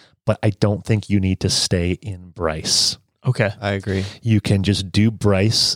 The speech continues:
Speaker 1: in the morning and then continue on to Lake Powell, where we stayed for two more nights.
Speaker 3: Yeah.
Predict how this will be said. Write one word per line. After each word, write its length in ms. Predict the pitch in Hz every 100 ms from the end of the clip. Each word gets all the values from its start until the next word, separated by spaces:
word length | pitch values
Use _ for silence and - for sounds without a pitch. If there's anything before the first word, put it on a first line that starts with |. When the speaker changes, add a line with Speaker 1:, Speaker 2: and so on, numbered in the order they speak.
| -
Speaker 1:
in 140 | 101
the 80 | 95
morning 600 | 90 90 101 117 90 92 - _ _ _ _ _ -
and 100 | 95
then 120 | 87
continue 640 | - 95 - 107 101 98
on 140 | 92 90
to 60 |
Lake 300 | 87 85 -
Powell, 520 | - 90 82 80 73 -
where 180 | - 92
we 120 | 92
stayed 280 | - 90 80
for 120 | 87
two 200 | - -
more 200 | 82 78
nights. 500 | 76 71 - - -
Speaker 3:
Yeah. 300 | 104 90 85